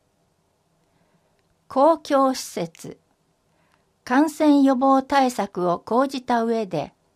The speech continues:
開館。詳しくは問い合わせてください。一律学校園、感染予防対策を講じた上で、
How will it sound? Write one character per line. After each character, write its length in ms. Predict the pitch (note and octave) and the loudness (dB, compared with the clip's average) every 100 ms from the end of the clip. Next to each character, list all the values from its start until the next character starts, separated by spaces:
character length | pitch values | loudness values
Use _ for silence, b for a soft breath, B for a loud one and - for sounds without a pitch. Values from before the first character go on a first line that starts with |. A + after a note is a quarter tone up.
| _ - | _ -10
開 280 | G3 G#3 | -6 -6
館。 420 | - F#3+ F#3 D#3+ - _ _ _ _ _ _ _ _ _ - | -8 -8 -8 -10 -14 _ _ _ _ _ _ _ _ _ -6
詳 220 | B3+ D#4 | -2 -2
し 160 | - | -6
く 140 | - A#3 | -8 -4
は 240 | F3 - - | -4 -6 -8
問 240 | A3 C#4+ | -4 -2
い 60 | D4+ | 0
合 80 | C#4+ | 0
わ 100 | D4+ | -2
せ 140 | G#3+ | -4
て 120 | F3 | -10
く 120 | E3 D#3 | -8 -8
だ 120 | F#3 | -8
さ 220 | - F3+ | -10 -12
い。 140 | - _ _ _ _ _ _ _ _ _ _ _ _ _ _ _ _ _ | -12 _ _ _ _ _ _ _ _ _ _ _ _ _ _ _ _ _
一 320 | A3+ A#3+ E4 D#4+ | -12 -10 -6 -4
律 480 | D4+ D4+ C4 B3+ - | -4 -4 -6 -6 -4
学 220 | A#3 A#3+ _ | -4 -4 _
校 280 | D4+ C#4 G3+ | -2 0 0
園、 300 | D#3 D3 - _ _ _ _ b b b b b - | -2 -4 -8 _ _ _ _ b b b b b -4
感 260 | C4+ D#4+ | 0 0
染 280 | D4+ D#4 D4+ | 0 2 4
予 180 | C#4+ C#4 | 4 0
防 240 | C4+ C4 | 0 0
対 240 | C4 C#4+ B3 | 0 -2 -2
策 400 | G#3 G3 F3 E3 | -6 -6 -4 -2
を 140 | E3+ | -4
講 260 | - A3+ C4+ | -4 -2 -2
じ 160 | C4 | -6
た 220 | B3 A#3 | -4 -2
上 180 | A#3 A3+ | -2 -4
で、 240 | F3 D#3+ | -4 -8